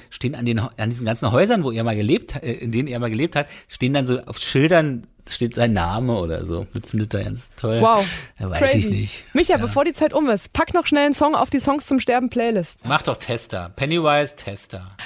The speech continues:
Speaker 2: Abschließend hätte ich gern noch gewusst, wie ordentlich du bist und wie vorausschauend. Also hast du so einen Erwachsenenordner, den wir schon mal besprochen haben bei uns, wo eine Patientenverfügung drin ist, eine Geburtsurkunde,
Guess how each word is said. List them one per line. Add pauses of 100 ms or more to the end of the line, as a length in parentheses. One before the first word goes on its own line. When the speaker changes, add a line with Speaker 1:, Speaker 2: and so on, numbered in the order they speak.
Speaker 2:
Abschließend
hätte
ich
gern
noch
gewusst, (180)
wie (240)
ordentlich (120)
du
bist
und
wie
vorausschauend. (380)
Also
hast
du (100)
so
einen
Erwachsenenordner,
den
wir
schon
mal
besprochen
haben
bei
uns,
wo (260)
eine
Patientenverfügung
drin
ist, (260)
eine
Geburtsurkunde,